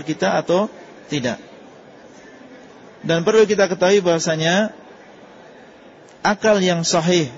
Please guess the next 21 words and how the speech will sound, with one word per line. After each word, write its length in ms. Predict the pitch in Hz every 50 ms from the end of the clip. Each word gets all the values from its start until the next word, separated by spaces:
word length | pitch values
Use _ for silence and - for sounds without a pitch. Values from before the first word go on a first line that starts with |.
| - - -
akal 320 | 170 175 - 180 170 165
yang 160 | 165 160 156
waras, 480 | 160 160 170 170 170 170 156 151 - - -
akal 240 | 160 165 - 165 165
yang 160 | 160 156 151
benar, 320 | 147 151 151 156 165 185 202
yang 240 | 196 175 156 156 -
sehat, 320 | 170 160 170 196 220 - - - - - - - - - - - - - - -
tidak 320 | 190 202 180 190 175 135 175
mungkin 400 | 180 180 180 180 202 202 196 190
menyelisih 960 | 180 175 170 170 165 165 165 160 - 185 170 175 180 185 190 196 202 202 214 - - - - - - - - - -
dalil 480 | 151 165 160 156 165 175 185 185 185
yang 240 | 175 165 160 156 147
benar. 240 | 147 143 143 127 113 - - - - - - - - - - - - - - - 762 740 - - - - - - - - - - - - - - - - - - - - - - - - - - - - - - - - - -
Akal 320 | - 165 196 - 208 202
yang 240 | 196 185 180 175 175
sehat, 400 | 170 180 170 160 156 160 170 - - - -
yang 160 | 175 175 170 165
waras, 400 | 160 160 151 156 160 180 160 170
yang 80 | 165
benar, 400 | 160 156 151 156 160 175 185 -